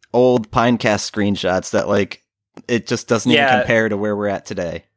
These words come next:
Speaker 2: There are some screenshots where the analytics are, like, on their own tab, and it's just, like, a mishmash of different charts that I pulled from Google. <laughs>
Speaker 1: My favorite thing
Speaker 2: It's, it's
Speaker 1: about
Speaker 2: improved so much.
Speaker 1: this new update is that, uh, we've replaced pie charts with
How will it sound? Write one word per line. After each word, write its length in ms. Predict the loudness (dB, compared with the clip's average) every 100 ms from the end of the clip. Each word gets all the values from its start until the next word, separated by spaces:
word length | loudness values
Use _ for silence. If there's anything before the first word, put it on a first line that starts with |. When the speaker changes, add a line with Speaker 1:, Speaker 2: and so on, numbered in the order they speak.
| _ _ -6
Speaker 2:
There 180 | 0 2
are 60 |
some 160 | 2 -2
screenshots 580 | -2 -4 0 0 0 -2
where 120 | -2
the 100 | 0
analytics 640 | 0 0 0 -2 -2 -4 0
are, 200 | 0 2
like, 260 | 0 -4 -2
on 160 | 0
their 200 | 2 0
own 240 | 0 -4 -4
tab, 540 | -6 -4 0 -2 -4 -18 -20 -12
and 320 | -4 -4 -4 -10 -6
it's 200 | -4 -2
just, 220 | -2 0
like, 260 | 0 0 -2
a 60 |
mishmash 640 | -4 -4 -2 0 0 0 -2
of 100 | -6
different 280 | -6 -6 -8
charts 520 | -6 -8 -6 -6 -6 -6
that 160 | -4 -4
I 80 |
pulled 260 | -4 -8 -8
from 160 | -8 -10
Google. 380 | -10 -6 -6 -6
<laughs> 60 | -4 0 0 0 -2 -2 0 -2 -2 -12 _
Speaker 1:
My 200 | -2 0
favorite 320 | 2 2 2 0
thing 100 | 0
Speaker 2:
It's, 80 | 2
it's 80 |
Speaker 1:
about 160 | 2 2
Speaker 2:
improved 320 | 0 -2 -2
so 180 | 0 0
much. 340 | -2 -8 -12 -14
Speaker 1:
this 380 | -4 0 0 0
new 220 | 2 2
update 580 | 2 0 0 2 2 2
is 200 | -2 0
that, 300 | 2 2 0 0
uh, 340 | 2 2 2
we've 200 | 0 0
replaced 460 | -2 0 2 0 -2
pie 300 | -2 0 0
charts 440 | -2 -2 -2 -2
with 240 | -2 -2